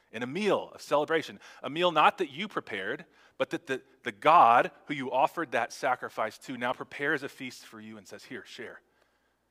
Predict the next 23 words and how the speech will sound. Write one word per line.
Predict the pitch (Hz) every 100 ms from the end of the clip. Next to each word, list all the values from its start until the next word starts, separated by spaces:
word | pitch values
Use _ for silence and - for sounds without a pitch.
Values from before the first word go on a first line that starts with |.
| _ _
take, | - 110 90 110
eat." | 101 _ _ _ _ _ _ _ _ _ _ _ _ _ _ _ _ _ _ _ _ _ _ _ _ _ _ _ _ _ _ _ _ _ _
That | 127 180
sacrificial | - 220 202 202 180 - 131
feast, | - 151 113 143 - -
we | 123
see | - 156
several | - - 156 175
versions | 127 139 139 123
of | 113
that | 107 107 107
in | 117
the | 110
Old | 107 104
Testament, | - 147 - 120 120
but | 139 131
one | 190
of | 185
the | 170
most | 170 165
important, | 160 131 202 240 180 196
the | - 135 131
first, | - 262 220 170 - -